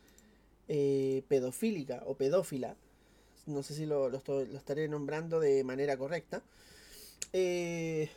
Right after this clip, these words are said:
se ha estado dando mucho últimamente, muchísimo. Y es algo que, bueno, en lo personal, eh, se aborrece con-, completamente, ¿ya? Eh,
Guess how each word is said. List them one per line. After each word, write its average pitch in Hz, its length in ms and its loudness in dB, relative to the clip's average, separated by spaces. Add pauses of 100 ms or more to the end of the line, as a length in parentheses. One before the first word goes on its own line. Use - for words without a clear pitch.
(680)
se - 280 -2
ha 196 40 2
estado 202 360 2
dando 202 280 0
mucho 165 540 -2
últimamente, 147 760 -4
muchísimo. 143 680 -8 (840)
Y 214 600 -2 (160)
es 175 200 -2
algo 196 300 2
que, 151 200 4
bueno, 131 220 0
en 120 80 -4
lo 127 80 -2
personal, 143 540 -4
eh, 139 580 -2 (280)
se - 180 -4
aborrece 147 680 0
con-, 131 160 -12 (440)
completamente, 135 800 -2 (260)
¿ya? 139 260 -6 (800)
Eh, 147 1160 -2